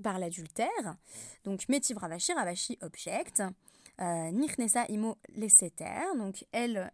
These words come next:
euh, elle est entrée avec lui dans un lieu privé, elle s'est isolée avec un homme. Euh, ve shahata imo kde, euh, tuma, et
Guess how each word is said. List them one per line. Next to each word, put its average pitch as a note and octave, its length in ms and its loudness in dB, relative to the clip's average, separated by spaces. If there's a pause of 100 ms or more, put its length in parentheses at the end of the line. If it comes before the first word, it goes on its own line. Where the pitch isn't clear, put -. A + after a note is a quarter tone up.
euh, E3 340 -6 (320)
elle G#3+ 100 0
est A3+ 80 2
entrée A3+ 300 0
avec G3+ 260 0
lui B3+ 80 -2
dans F#3+ 220 -2
un F3+ 80 -6
lieu F#3+ 340 -2
privé, G3 440 -6
elle A#3+ 100 -2
s'est G3 100 -2
isolée G3+ 280 -2
avec E3 260 -6
un - 160 -14
homme. D#4+ 320 -2 (720)
Euh, E3+ 500 -4
ve A3 260 0
shahata F#3+ 500 -2
imo A#3 420 2
kde, G3+ 400 -2 (480)
euh, D#3 280 -10 (160)
tuma, A#3+ 440 -2 (120)
et C4 280 0